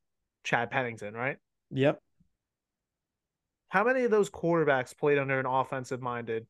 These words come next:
Speaker 1: head coach?
Speaker 2: Oh, I'd have to remember who the
Speaker 1: So,
Speaker 2: Jets
Speaker 1: I'll give
Speaker 2: quarterback
Speaker 1: you
Speaker 2: in the
Speaker 1: s-
Speaker 2: early two thousands.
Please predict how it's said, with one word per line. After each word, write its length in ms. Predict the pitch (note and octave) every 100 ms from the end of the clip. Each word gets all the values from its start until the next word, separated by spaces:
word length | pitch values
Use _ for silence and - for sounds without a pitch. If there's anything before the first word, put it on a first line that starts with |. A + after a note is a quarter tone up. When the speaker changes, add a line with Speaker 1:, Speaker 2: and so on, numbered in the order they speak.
| _
Speaker 1:
head 200 | - C#3+
coach? 440 | - - - - - _ _ _ _ _ _ _ _ _ _ _ _ _ _ _ _ _ _ _ _ _ _ _ _ _ -
Speaker 2:
Oh, 160 | A#2 G#2 - -
I'd 100 | C3
have 140 | D#3+ -
to 240 | G2+ G2 _ _ -
remember 360 | A2+ A2+ A#2 G#2
who 140 | G#2+
the 240 | G2 G2 A2 _ _ _ _ _
Speaker 1:
So, 180 | - G3+
Speaker 2:
Jets 20 |
Speaker 1:
I'll 60 | F#3+ F#3
give 60 |
Speaker 2:
quarterback 400 | F#3+ D3+ - A#3
Speaker 1:
you 60 | A3+
Speaker 2:
in 60 |
the 60 | B2+
Speaker 1:
s- 60 | C3
Speaker 2:
early 160 | C3+
two 180 | - B2+
thousands. 640 | A2 G2+ E3 A2+ G#2+ -